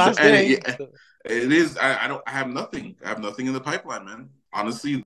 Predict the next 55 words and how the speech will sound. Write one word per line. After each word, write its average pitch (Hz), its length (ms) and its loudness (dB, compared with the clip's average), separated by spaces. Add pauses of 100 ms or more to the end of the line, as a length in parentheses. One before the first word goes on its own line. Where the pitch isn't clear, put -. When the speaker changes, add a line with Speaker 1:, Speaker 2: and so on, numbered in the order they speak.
(120)
Speaker 2:
the 113 120 -4
next 127 280 -2
pair 120 160 2
one 113 340 -2
that 95 240 -2
comes 123 340 -4
will 113 140 -4
be, 98 540 -6
you 95 80 -2
know, 87 160 2
fingers 92 320 -2
crossed, - 420 0
that 87 180 0
Jordan 101 240 2
four, 95 320 2
and 135 100 0
that's 82 260 -6
a - 20 -6
birthday. 90 360 -4
I'll 87 140 -2
be 87 120 -2
a 85 40 0
birthday. - 300 -4
I - 100 0
won't 120 140 4
even 113 100 4
be 110 80 4
buying 107 260 4
that. - 200 -10
That's - 160 -20
a - 60 -20 (100)
birthday 92 240 -10
present 80 300 -18
from 87 100 -20
the 71 60 -20
wife. 82 180 -8
So 78 320 -16 (300)
Speaker 1:
Nice. - 400 -18 (160)
Speaker 2:
yeah, 92 320 -2 (480)
just - 200 -14
trying 95 240 0
to 92 120 -6
take 104 120 -4
it 104 60 -2
easy, 92 220 -4
man. 87 160 0
Inflation's 110 480 0
a 104 60 0
real 104 180 2
thing, 92 180 -2
bro. 90 180 -2
Groceries 110 460 -4
are 90 80 -10
fucking 95 280 -4
expensive. 87 520 -12